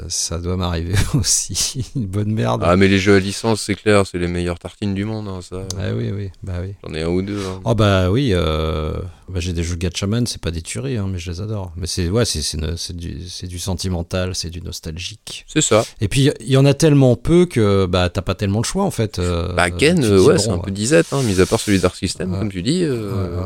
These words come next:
Speaker 1: ouais,
Speaker 2: j'ai
Speaker 1: ouais.
Speaker 2: pas essayé, euh, le, le spin-off, enfin, j'appelle ça un spin-off, moi, mais de, euh, c'était, ouais, de Yakuza ou de Judgment, je sais
Speaker 1: De
Speaker 2: plus.
Speaker 1: Yakuza, il me semble,
Speaker 2: De
Speaker 1: ouais.
Speaker 2: Yakuza.
Speaker 1: Mm.
Speaker 2: Mais apparemment, ouais, ça cassait pas trois pattes à un canard, c'était franchement pas terrible, quoi. Mais bon.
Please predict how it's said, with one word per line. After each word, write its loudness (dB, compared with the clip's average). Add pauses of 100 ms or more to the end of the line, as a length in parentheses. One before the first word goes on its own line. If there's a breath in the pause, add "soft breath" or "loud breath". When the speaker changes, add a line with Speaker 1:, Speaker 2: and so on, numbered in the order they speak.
(140)
Speaker 1:
ouais, -6
Speaker 2:
j'ai -6
Speaker 1:
ouais. -2
Speaker 2:
pas 4
essayé, 4
euh, 0
le, -4 (200)
le -6
spin-off, 2
enfin, -12
j'appelle -6
ça -10
un -4
spin-off, -6
moi, -4
mais -4
de, -4
euh, -2 (380)
c'était, -4
ouais, 2
de -2
Yakuza 0
ou 0
de -8
Judgment, -6 (160)
je -14
sais -6
Speaker 1:
De 0
Speaker 2:
plus. 0
Speaker 1:
Yakuza, 0
il 0
me -2
semble, -6
Speaker 2:
De 2
Speaker 1:
ouais. 6
Speaker 2:
Yakuza. -4 (100)
Speaker 1:
Mm. -12 (460)
Speaker 2:
Mais 0
apparemment, 0
ouais, 2
ça -8
cassait -14
pas -8
trois -12
pattes -10
à -12
un -12
canard, -14
c'était -20
franchement -20
pas -16
terrible, -20
quoi. -20 (240)
Mais 4
bon. 6